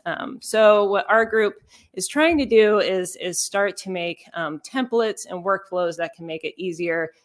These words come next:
just for us, because we have many thousands of samples that we're trying to, um, make publicly available, but ideally make it something that can be applied across noaa with a lot of the omics work that we're doing,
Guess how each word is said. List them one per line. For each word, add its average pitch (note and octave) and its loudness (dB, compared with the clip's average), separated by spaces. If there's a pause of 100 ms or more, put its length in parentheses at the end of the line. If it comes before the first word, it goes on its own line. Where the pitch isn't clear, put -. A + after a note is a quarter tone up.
just G#3+ 0
for - -2
us, D#4+ 0
because F3+ -12
we F3 -6
have E3 -4
many F#3 -4
thousands F3 0
of D#3 -14
samples F#3 -6
that - -4
we're F3 0
trying D#3+ -6
to, D3+ -6 (440)
um, D#3+ -8
make E3+ -4
publicly D#3+ -8
available, G3+ 0 (320)
but F3+ 2
ideally G3 2
make F#3 0
it C#3+ -6
something E3+ -6
that F3 -2
can F3 -10
be E3 -2
applied D#3+ -4
across - -6
noaa G#3+ 6 (160)
with E3+ -8
a F3+ -4
lot E3 -2
of D#3 -10
the - -10
omics E3+ -8
work E3 -14
that - -12
we're E3+ -4
doing, E3 -4